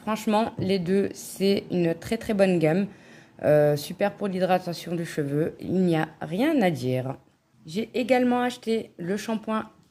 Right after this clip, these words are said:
à la banane ainsi que le masque. Donc le masque, il y a deux cents millilitres à l'intérieur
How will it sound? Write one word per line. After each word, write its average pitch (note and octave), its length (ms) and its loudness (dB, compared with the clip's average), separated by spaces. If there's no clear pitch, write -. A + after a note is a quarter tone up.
à C4+ 80 0
la C#4+ 80 4
banane E3+ 400 2
ainsi F#3 420 -4
que C#4+ 80 0
le C#4 140 4
masque. F3+ 420 -2
Donc E3+ 360 -4
le F3+ 140 0
masque, F#3+ 300 0
il D#3+ 60 -4
y C3+ 60 2
a C3 60 4
deux E3 160 -2
cents G#3 260 -4
millilitres G#3+ 580 -2
à F#3 40 -2
l'intérieur E3+ 640 2